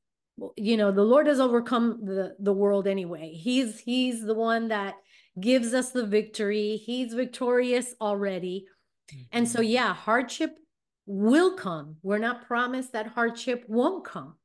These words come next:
Speaker 2: Mm-hmm.
Speaker 1: It will. And, uh, you know, there, there may be some things that might come, uh, our way, or maybe in, in our nation or in the world, that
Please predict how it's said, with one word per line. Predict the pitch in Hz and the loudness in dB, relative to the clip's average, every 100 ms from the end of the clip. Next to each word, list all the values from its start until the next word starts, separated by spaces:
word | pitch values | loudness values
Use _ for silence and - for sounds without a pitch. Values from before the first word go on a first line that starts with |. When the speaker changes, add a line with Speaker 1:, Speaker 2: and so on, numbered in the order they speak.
| _ _ _ | _ _ _
Speaker 2:
Mm-hmm. | 147 123 123 123 - | -20 -20 -18 -8 -2
Speaker 1:
It | 262 220 | 0 2
will. | 285 349 - - _ - - - _ - | 2 2 -2 -10 _ -20 -20 -20 _ 0
And, | 208 202 202 202 | 2 2 0 0
uh, | 190 185 170 | -2 -4 -8
you | - 233 | -4 -2
know, | 226 208 | 0 0
there, | 208 208 208 | 2 0 -2
there | 208 214 | -2 -2
may | 220 | -2
be | 208 | -4
some | 233 247 233 | -6 -6 -4
things | 247 254 214 | -4 -4 -2
that | 226 214 - _ _ _ _ | -2 -2 -6 _ _ _ _
might | 208 226 240 233 | -2 0 -2 -4
come, | 262 240 233 240 233 - - | -4 0 0 -2 -6 -16 -12
uh, | 208 190 - - | -10 -10 -12 -2
our | 208 226 | 2 4
way, | 214 214 262 277 | 6 4 4 2
or | 208 | 0
maybe | 202 214 240 240 | 0 -2 -2 -4
in, | 220 220 214 214 202 _ _ _ - | -4 -4 -2 -4 -6 _ _ _ -4
in | 220 | 0
our | 208 202 | 2 2
nation | 214 294 302 330 | 2 0 -2 -4
or | 285 220 | -4 -4
in | 233 254 | -4 -2
the | 233 | -2
world, | 214 254 302 247 208 | 0 0 0 -2 -4
that | 220 208 | -6 -8